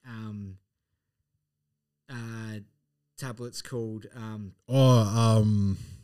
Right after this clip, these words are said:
Speaker 1: not Xanax. There's a, um,
Speaker 2: Xanax is anxiety.
Speaker 1: But there's, like,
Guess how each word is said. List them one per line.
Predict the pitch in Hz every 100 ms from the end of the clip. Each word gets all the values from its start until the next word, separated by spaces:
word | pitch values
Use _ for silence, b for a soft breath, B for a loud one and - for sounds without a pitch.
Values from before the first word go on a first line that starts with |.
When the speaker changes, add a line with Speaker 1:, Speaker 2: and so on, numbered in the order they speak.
| B _ _ _
Speaker 1:
not | 147 151
Xanax. | 110 120 120 120 - - - - _
There's | 127 110
a, | 123 120 117
um, | 113 110
Speaker 2:
Xanax | 107 113 120 127 -
is | 113
anxiety. | 107 98 98 95 95 92 135 - _ _ _ _
Speaker 1:
But | - 143
there's, | 156 151
like, | 160 151